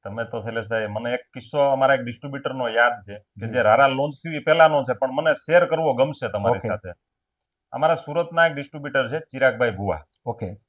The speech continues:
Speaker 1: કે જેમણે કોવિડની પહેલા જે આપણું કામ ફેવરિટોનું ચાલુ કર્યું હતું એમણે.
Speaker 2: હમ.
Speaker 1: અને કોવિડની પરિસ્થિતિમાં આપણે સૌ જાણીએ છીએ પ્રમાણે સૌ બધા ડિસ્ટર્બ હતા.
Speaker 2: મુશ્કેલીમાં.
Speaker 1: એવી જ રીતે એમનો પરિવાર,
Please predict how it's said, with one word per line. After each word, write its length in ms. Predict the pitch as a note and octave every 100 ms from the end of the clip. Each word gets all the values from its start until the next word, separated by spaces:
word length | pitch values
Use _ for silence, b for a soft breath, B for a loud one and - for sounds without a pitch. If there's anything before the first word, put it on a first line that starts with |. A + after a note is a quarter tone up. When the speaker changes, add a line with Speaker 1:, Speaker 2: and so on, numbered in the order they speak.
| _ _ _ _ _
Speaker 1:
કે 100 | -
જેમણે 400 | A#2+ A#2 D3 E3+
કોવિડની 640 | E3 - D3 D#3 F3 E3 E3+
પહેલા 360 | - D#3 D#3+
જે 140 | D3 C#3+
આપણું 240 | C3+ D3
કામ 220 | C#3+ C#3+
ફેવરિટોનું 560 | C#3 C3+ C#3 C3 C3 C3+
ચાલુ 280 | C3 B2 B2+
કર્યું 220 | G2+ F#2+
હતું 120 | F2 F#2+
એમણે. 200 | G2 A#2
Speaker 2:
હમ. 120 | F#2+ _ _ _ _ _ _ _ _ _
Speaker 1:
અને 480 | B2+ C#3+ D#3 D#3 D#3 -
કોવિડની 360 | C#3+ D#3 D#3 E3
પરિસ્થિતિમાં 720 | D#3+ E3 D#3+ D#3 D#3+ D3+ D3
આપણે 200 | D3 D3
સૌ 240 | C#3+ D3
જાણીએ 300 | C#3 D3 D3+
છીએ 120 | C3 C3
પ્રમાણે 320 | C3 C3 C3
સૌ 260 | - C#3+
બધા 260 | C#3 C3+ C3+
ડિસ્ટર્બ 380 | C3 C3 D3+ B2
હતા. 200 | G#2+ A2
Speaker 2:
મુશ્કેલીમાં. 480 | A#2 - - F2 G#2+
Speaker 1:
એવી 200 | D3 G3
જ 60 | F3
રીતે 280 | E3+ E3+
એમનો 300 | F3 E3 F3
પરિવાર, 400 | E3+ E3 D3+ G#2+